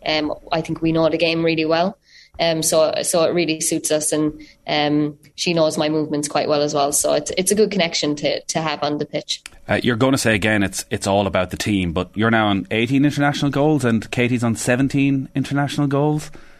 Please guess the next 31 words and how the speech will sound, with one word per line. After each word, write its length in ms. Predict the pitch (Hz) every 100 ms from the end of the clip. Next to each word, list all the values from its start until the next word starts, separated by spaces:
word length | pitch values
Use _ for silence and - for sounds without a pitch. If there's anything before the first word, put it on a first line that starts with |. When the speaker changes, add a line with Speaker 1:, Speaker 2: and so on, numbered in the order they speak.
| _
Speaker 2:
So 140 | - 113
you've, 140 | 107
you've 120 | 123
Speaker 1:
Something 220 | 196 -
like 240 | 180 175 175
that, 260 | 160 156
yeah. 360 | 165 180 175 185
Speaker 2:
So, 140 | - -
so, 140 | 254 -
something 280 | 277 277
like 180 | 110 98
that. 280 | 107 113 -
You've, 240 | - 170 175
you've 120 | 160
stepped 240 | - 175
slightly 400 | - - 131 113
ahead. 240 | 101 110 113 - - -
Uh, 240 | 135 135 - - -
do 100 | 175
you 40 |
put 120 | 170 214
a 40 |
pressure 280 | 202 - 214
on 80 | 202
yourself 320 | 180 190 180
when 80 | 180
it 40 |
comes 180 | 185 156
to 60 |
goal 160 | 170 170
scoring? 360 | 151 151 117